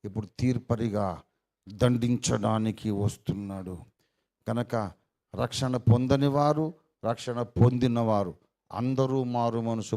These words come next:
పొందండి. అందరూ మారు మనసు, అంతటా అందరూ మారు మనసు పొందాలని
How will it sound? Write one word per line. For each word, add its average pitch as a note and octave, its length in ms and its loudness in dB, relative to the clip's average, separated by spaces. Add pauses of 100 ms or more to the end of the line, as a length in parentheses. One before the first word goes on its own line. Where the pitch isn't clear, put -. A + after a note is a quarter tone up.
పొందండి. D4 440 8 (380)
అందరూ D4 340 10 (580)
మారు D4 240 8 (100)
మనసు, B3+ 300 4 (140)
అంతటా C#4 640 4 (140)
అందరూ C4+ 320 8 (180)
మారు C4+ 220 8 (100)
మనసు A#3+ 420 4
పొందాలని F3+ 560 2